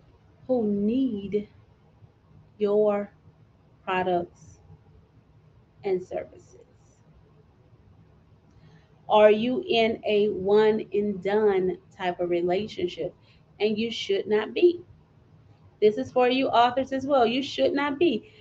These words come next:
Your, your people who purchase one type of product, whether it's a book,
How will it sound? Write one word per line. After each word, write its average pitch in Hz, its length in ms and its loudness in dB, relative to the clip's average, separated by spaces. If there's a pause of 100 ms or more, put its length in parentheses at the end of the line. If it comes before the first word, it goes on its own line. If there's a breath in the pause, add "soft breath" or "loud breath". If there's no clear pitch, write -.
(300 soft breath)
Your, 220 360 2
your 359 640 8
people 392 680 6 (260)
who 285 380 0 (100)
purchase 285 540 0 (300)
one 320 580 4
type 214 400 0
of 185 120 -10
product, 190 460 -2 (260 soft breath)
whether 240 220 4
it's 220 320 0
a 185 60 -2
book, 190 600 2